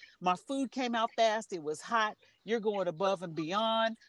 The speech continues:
paying attention to everybody in your little section. Okay, fine. All right. I might be feeling generous that day and give you more than the fifteen, twenty-five percent. But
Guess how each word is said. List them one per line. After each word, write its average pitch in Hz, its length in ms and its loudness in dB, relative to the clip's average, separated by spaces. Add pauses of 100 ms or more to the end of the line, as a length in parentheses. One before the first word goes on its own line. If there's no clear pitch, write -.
(500)
paying 233 220 2
attention 233 420 0
to 180 160 0
everybody 214 680 4
in 214 100 0
your 214 120 4
little 185 240 2
section. 240 520 2 (100)
Okay, 285 500 0
fine. 202 360 0
All 180 140 2
right. 165 220 0
I 202 120 -4
might 226 260 -8
be 190 140 -8
feeling 180 340 -2
generous 170 360 -2
that 147 200 -2
day 151 220 2 (280)
and 190 180 2
give 190 240 2
you 170 160 -2
more 160 340 6
than 143 240 2
the 135 120 -2 (520)
fifteen, 185 460 2
twenty-five 147 560 0
percent. - 380 -4 (400)
But 165 360 8